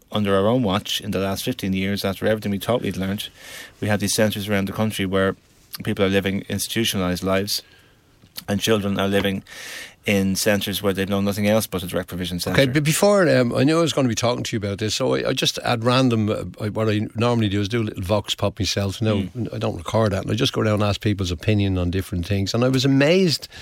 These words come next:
Speaker 2: at how many people, uh, had no idea, they knew about them, but had no idea. Uh, I think there was a programme recently they might have learned something on, but, uh, the regime, uh,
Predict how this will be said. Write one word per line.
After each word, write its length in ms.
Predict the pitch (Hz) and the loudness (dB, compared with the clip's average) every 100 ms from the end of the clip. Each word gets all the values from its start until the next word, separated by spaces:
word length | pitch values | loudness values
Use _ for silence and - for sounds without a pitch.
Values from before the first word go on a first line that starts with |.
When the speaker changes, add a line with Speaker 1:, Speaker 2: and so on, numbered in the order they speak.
| - - - 110 | -16 -16 -10 -6
Speaker 2:
at 140 | 110 | -2
how 160 | 120 120 | 2 2
many 300 | 117 107 98 | 2 0 -2
people, 440 | 117 113 110 85 - - - | -2 -2 -2 -6 -10 -16 -6
uh, 140 | 110 - | -4 -4
had 220 | - - 127 | -4 0 4
no 280 | 147 160 | 4 6
idea, 380 | 143 113 113 110 | 4 2 2 0
they 240 | - 110 104 | 0 -2 0
knew 240 | 123 143 | 2 2
about 300 | 120 123 127 | 0 0 0
them, 160 | 117 101 92 104 | -2 -6 -6 -10
but 180 | 117 104 | -10 -6
had 180 | 127 123 | -2 0
no 220 | 139 131 | 2 2
idea. 380 | 113 127 107 92 - - - 107 | 2 2 2 -2 -10 -20 -8 -4
Uh, 140 | 113 | -2
I 80 | 113 | -2
think 160 | 147 123 | -2 -2
there 40 | |
was 60 | 101 | -2
a 60 | |
programme 400 | 87 117 110 95 | 0 2 2 2
recently 380 | 95 110 - 107 | 2 0 0 -2
they 80 | 92 | 0
might 160 | 98 90 | 0 0
have 100 | 92 | 0
learned 240 | 98 98 | 0 0
something 320 | - 98 98 | -2 -2 -2
on, 200 | 101 104 | 0 0
but, 140 | 135 143 | 0 -2
uh, 120 | 165 | 0
the 120 | 175 | 2
regime, 840 | 185 214 196 180 165 147 110 90 - - - - | 4 4 4 4 4 4 2 0 -6 -18 -14 -8
uh, 260 | 69 - | -6 -6